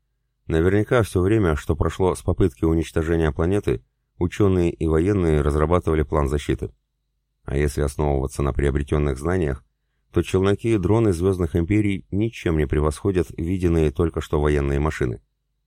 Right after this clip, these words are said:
Впрочем, сравнивать не могу. Тут не только от скорости зависит, но и от защиты с вооружением. «А почему мы их видели?» — озадачился я вопросом. «Из космоса же могли засечь их передвижение».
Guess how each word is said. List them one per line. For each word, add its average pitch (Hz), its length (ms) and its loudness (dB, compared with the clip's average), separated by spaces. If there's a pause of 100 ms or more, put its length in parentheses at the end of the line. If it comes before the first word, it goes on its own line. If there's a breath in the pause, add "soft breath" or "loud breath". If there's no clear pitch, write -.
(560)
Впрочем, 113 260 2
сравнивать 107 500 0
не 107 40 2
могу. 90 400 0 (380)
Тут 71 200 -2
не 71 120 0
только 95 340 0
от 82 80 -2
скорости 78 380 -2
зависит, 69 420 0 (400)
но 85 160 0
и 107 60 2
от 104 160 0
защиты 87 380 -2
с 73 60 -6
вооружением. 67 680 -2 (880)
«А 71 80 -2
почему 104 380 0
мы 117 140 2
их 110 120 -4
видели?» — 67 400 -2 (340)
озадачился 67 600 -4
я 64 100 0
вопросом. 65 460 -4 (500)
«Из 85 140 -4
космоса 95 480 -2
же 73 100 -2
могли 80 280 0
засечь 80 520 -2
их 76 160 -6
передвижение». 69 640 -2